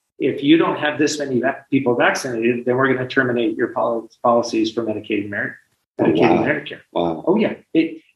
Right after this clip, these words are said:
Speaker 1: this is, a lot of these hospitals were
Speaker 2: And
Speaker 1: really
Speaker 2: it's all based on just bad information and dishonest information.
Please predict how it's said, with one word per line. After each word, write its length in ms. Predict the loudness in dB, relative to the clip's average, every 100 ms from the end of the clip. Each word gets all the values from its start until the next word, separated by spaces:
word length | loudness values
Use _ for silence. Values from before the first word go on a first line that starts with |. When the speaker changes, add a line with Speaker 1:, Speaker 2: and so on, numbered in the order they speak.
| 2
Speaker 1:
this 180 | 2
is, 160 | 2 0
a 60 | 2
lot 240 | 2 2
of 60 | 0
these 160 | 0 -2
hospitals 560 | -4 -4 -4 -6 -6
were 60 | 0
Speaker 2:
And 80 | 2
Speaker 1:
really 140 | 4
Speaker 2:
it's 120 | 2
all 320 | 4 4 4
based 300 | 6 4 4
on 160 | 0 -2
just 260 | -4 -8 _ _
bad 360 | 2 6 6
information 760 | 4 0 -2 0 2 2 0 0
and 140 | 0
dishonest 540 | 0 0 0 -2 -2 -4
information. 640 | -6 -6 -4 -4 -6 -10